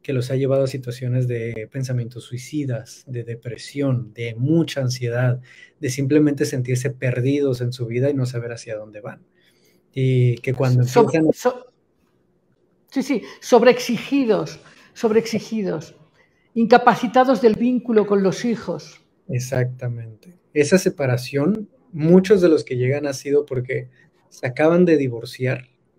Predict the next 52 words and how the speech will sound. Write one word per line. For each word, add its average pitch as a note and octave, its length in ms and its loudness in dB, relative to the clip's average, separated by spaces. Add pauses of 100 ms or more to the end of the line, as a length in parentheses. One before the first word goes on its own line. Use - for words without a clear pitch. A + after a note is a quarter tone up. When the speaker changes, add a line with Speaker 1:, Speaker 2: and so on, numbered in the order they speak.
(300)
Speaker 1:
sus B2+ 320 -8
hijos F3 260 2
están C#3 380 -4
enojados B2+ 540 -4
con A#2 220 -12
ellos D#3 500 -6 (160)
y C3+ 200 -4
ellos D#3 360 4
no D3 280 -4
saben D3 480 -2
de C3+ 140 -4
qué C3+ 120 -8
manera C3+ 320 -4
pudieron B2+ 400 -2
haberlo A#2 360 -8
hecho A#2 220 -14
mejor. - 320 -20 (920)
¿Sí? B2+ 320 -8 (100)
Que B2+ 120 -8
simplemente C3+ 480 -4
están C#3 220 -6
buscando C3+ 380 -6
escucha, B2+ 440 -8
están C3+ 300 -10
buscando C3+ 380 -6
ayuda, C3 340 -2
están C3 240 -8
buscando C3+ 320 -6
un C3+ 60 -4
espacio C3 420 -6
donde A#2+ 400 -2 (840)
puedan D3+ 260 4
encontrarse C3 520 -2
otros C3 240 -6
hombres B2+ 260 -2
que C3 100 -6
hayan B2 200 0
pasado A#2+ 320 -8
por A2+ 280 -10
lo A2+ 80 -10
mismo C#3+ 360 0
y E3+ 40 0
que C#3+ 100 -4
no B2 100 -2
se B2+ 120 -6
sientan B2+ 380 -2
tan A2+ 200 -12
solos C#3+ 580 -4
como A2+ 200 -14
se - 80 -20
están A2 240 -18
sintiendo. A#2 520 -16